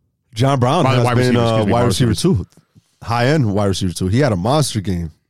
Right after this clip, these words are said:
Speaker 1: last week against
Speaker 2: Uh,
Speaker 1: the Dolphins.
Speaker 2: just, yeah, so I mean, I might, because I'm, I've been playing Robert Woods in the flex for that, but I might trade one away anyways. But the point is, is that, uh,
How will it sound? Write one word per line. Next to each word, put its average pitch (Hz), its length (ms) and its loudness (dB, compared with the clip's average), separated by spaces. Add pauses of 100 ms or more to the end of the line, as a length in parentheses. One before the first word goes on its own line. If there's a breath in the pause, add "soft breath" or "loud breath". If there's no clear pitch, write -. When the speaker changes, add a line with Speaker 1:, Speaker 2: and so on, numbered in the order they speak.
(500)
Speaker 1:
last 82 260 -6
week 85 160 -8 (220)
against 107 100 -8 (220)
Speaker 2:
Uh, 147 140 0
Speaker 1:
the 165 40 2
Dolphins. - 840 -4
Speaker 2:
just, 156 320 0
yeah, 147 220 2
so 135 160 0
I 127 140 0
mean, 143 100 2
I 139 40 0
might, 139 460 0
because 127 320 0
I'm, 127 220 0 (100)
I've 123 140 2
been 127 80 2
playing 139 240 2
Robert 131 220 2
Woods 113 240 2
in 110 60 0
the 98 60 0
flex 87 300 -2
for - 120 -4
that, 85 180 -2
but 95 80 0
I 95 80 0
might 104 180 0
trade 104 200 0
one 95 120 2
away 90 240 0
anyways. 87 320 0
But 123 140 0
the 113 80 -2
point 135 240 0
is, 120 140 0
is 110 100 0
that, 107 200 0
uh, 87 280 0